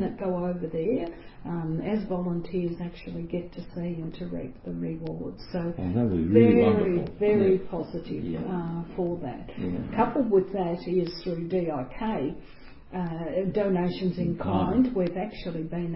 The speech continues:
Speaker 2: able to send over a container with, um, even ophthalmoscopes and, uh, that for them to be able to perform surgery this time with all the medical supplies. So they're hoping that by the time that they get there, they'll be able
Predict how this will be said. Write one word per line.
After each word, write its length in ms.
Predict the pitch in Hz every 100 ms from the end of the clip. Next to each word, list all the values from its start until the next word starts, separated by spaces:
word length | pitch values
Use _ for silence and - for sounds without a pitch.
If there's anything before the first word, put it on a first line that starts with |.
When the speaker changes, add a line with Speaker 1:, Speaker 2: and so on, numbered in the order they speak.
| 170
Speaker 2:
able 240 | 175 160 160 -
to 180 | 175 147 -
send 280 | 185 165 160 -
over 360 | 196 214 190
a 40 | -
container 760 | - 165 - - 175 247 359 381 - - - -
with, 220 | 190 202 - -
um, 360 | 170 151 165 -
even 320 | 190 185 180
ophthalmoscopes 1080 | 170 - - 180 185 180 175 - 185 175 - -
and, 520 | 170 160 160 151 131 -
uh, 80 | 185 175
that 240 | 180 -
for 80 | -
them 260 | 175 175 170
to 100 | 170
be 180 | 165 165
able 300 | 165 165 170
to 100 | 143
perform 500 | - - - 226 240
surgery 500 | - 160 135 - 147
this 160 | 156 160 -
time 340 | - 175 247 226
with 200 | 185 185
all 120 | 175
the 140 | 175
medical 460 | 165 165 170 - 165 -
supplies. 580 | 160 - 165 156 135 - - - - -
So 140 | 180
they're 180 | 170 165
hoping 640 | - 226 294 - 151 202 254
that 200 | 190 -
by 120 | 170
the 140 | 165 160
time 320 | - 180 180
that 160 | 160
they 160 | 170 165
get 320 | 170 226 226
there, 160 | 170 -
they'll 160 | 165 170
be 180 | 165 165
able 340 | 165 165 160